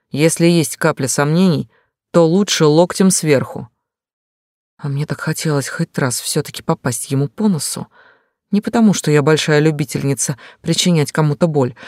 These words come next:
просто это означало бы мой прогресс. Сам Коша на похвалу скуп, потому мне и требовались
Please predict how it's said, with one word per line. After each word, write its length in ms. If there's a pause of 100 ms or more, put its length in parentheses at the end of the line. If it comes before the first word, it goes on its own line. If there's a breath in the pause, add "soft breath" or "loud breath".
(140 loud breath)
просто 440
это 280
означало 540
бы 120
мой 200
прогресс. 600 (600)
Сам 300
Коша 440 (300)
на 120
похвалу 460
скуп, 400 (600)
потому 460
мне 220
и 140
требовались 800